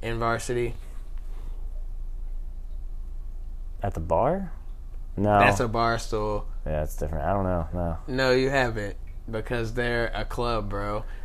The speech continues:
Speaker 1: I don't eat at clubs, bro.
Speaker 2: Clubs.
Speaker 1: At least, like, Landmark is a freaking bar. Like, there's tables and chairs.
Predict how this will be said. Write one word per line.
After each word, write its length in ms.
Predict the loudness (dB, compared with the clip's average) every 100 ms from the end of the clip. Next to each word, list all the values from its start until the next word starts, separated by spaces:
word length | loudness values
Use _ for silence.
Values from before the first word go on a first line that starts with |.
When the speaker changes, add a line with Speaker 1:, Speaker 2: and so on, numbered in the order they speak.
| 0 8
Speaker 1:
I 140 | 10
don't 180 | 10 8
eat 160 | 4
at 240 | 2 0 -2
clubs, 520 | -2 2 2 0 -2
bro. 460 | -2 0 2 0 -2 -4 -4 -6 -6 -6 -6 -6
Speaker 2:
Clubs. 400 | 0 8 12 12
Speaker 1:
At 120 | 12
least, 440 | 12 12 10 8 6
like, 240 | 8 8
Landmark 600 | 10 10 10 10 10 8
is 140 | 6 4
a 80 |
freaking 560 | 4 6 6 6 0 0
bar. 440 | 6 8 8 6
Like, 200 | 2 0
there's 380 | 4 2 2 -4 -4
tables 480 | 2 4 6 4 2
and 180 | 0 0
chairs. 800 | 2 4 4 4 2 0 -4